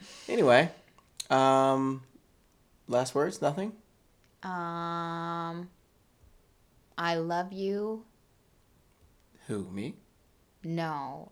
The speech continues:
Speaker 1: Oh.
Speaker 2: I love you,
Speaker 1: Awkward.
Speaker 2: Gregory Peck.
Speaker 1: All right. So if you're out there, Gregory
Speaker 2: <laughs>
Speaker 1: Peck,
Speaker 2: He's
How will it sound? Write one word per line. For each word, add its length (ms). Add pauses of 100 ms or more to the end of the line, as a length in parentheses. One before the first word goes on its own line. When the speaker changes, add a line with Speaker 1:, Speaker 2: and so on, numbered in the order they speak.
(120)
Speaker 1:
Oh. 200
Speaker 2:
I 200
love 380
you, 640
Speaker 1:
Awkward. 200 (920)
Speaker 2:
Gregory 640 (1120)
Peck. 340 (1600)
Speaker 1:
All 120
right. 340
So 180
if 100
you're 100
out 200
there, 180
Gregory 380
Speaker 2:
<laughs> 60
Speaker 1:
Peck, 260
Speaker 2:
He's 420